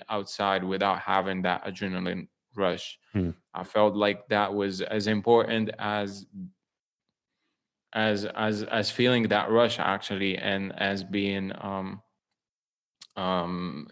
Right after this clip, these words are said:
Speaker 1: connected with nature.
Speaker 2: Hmm. So the, the more that you sort of s-, slowed down and stuff and, and sort of appreciated the surroundings that you're in, uh,
Speaker 1: Mm-hmm.
Speaker 2: has that spurred you on to sort of learn anything about the,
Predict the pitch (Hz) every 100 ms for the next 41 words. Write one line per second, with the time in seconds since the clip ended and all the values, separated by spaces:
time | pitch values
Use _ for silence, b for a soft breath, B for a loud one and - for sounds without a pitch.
0 | - - 107 101 101 104 92 92 90 98
1 | 98 - 73 - _ _ _ 98 87 -
2 | _ _ _ _ _ _ 143 143 - 151
3 | 139 143 - 131 143 123 - 107 - 95
4 | 104 - - - - 117 107 101 107 107
5 | 104 92 98 90 - _ 101 92 92 -
6 | 98 92 - _ _ _ _ - - 104
7 | 95 95 - 117 - 107 87 87 90 -
8 | 101 101 98 101 104 110 110 101 104 90
9 | 92 B B B B B - - 98 -
10 | 110 120 - - 120 110 113 110 107 95
11 | 113 98 - 95 104 101 110 107 104 101
12 | 95 107 101 107 113 107 107 107